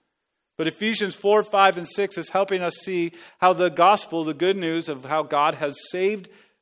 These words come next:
sinners to himself, shapes the way that we look at life and live it out, informs the way that we look at life and live it out, transforms us as we look at life and live it out.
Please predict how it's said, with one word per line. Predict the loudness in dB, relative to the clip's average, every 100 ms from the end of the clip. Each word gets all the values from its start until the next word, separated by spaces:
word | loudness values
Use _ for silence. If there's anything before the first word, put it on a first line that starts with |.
| _
sinners | -2 0 0 -6
to | -8 -6
himself, | -4 -8 -6 -4 -2 -4 _ _ _ _ _ _ _
shapes | -2 4 4 2 -6
the | -2
way | -2
that | -2 -4
we | -4
look | -6 -4
at | -4 -2
life | -4 -4 -8
and | -8
live | -6 -4
it |
out, | -2 -2 -6 -12 _ _ _ _ -16
informs | -16 -6 0 0 0 -2 -6
the | -6
way | -2 0 0
that | -2 -4
we | -6
look | -6 -4
at | -4 -4
life | -6 -6 -10 _ _ -12
and | -10
live | -10 -8
it | -4
out, | -4 -6 -10 _ _ _ _ _ -6
transforms | -4 -4 -6 -2 2 2 0
us | -4 -4 -6 -8 -10
as | -2 -2 -2
we | -6
look | -2 -4 -2
at | -6 -4
life | -6 -6 -10 _
and | -12 -10
live | -12 -12
it | -10
out. | -10 -12 -14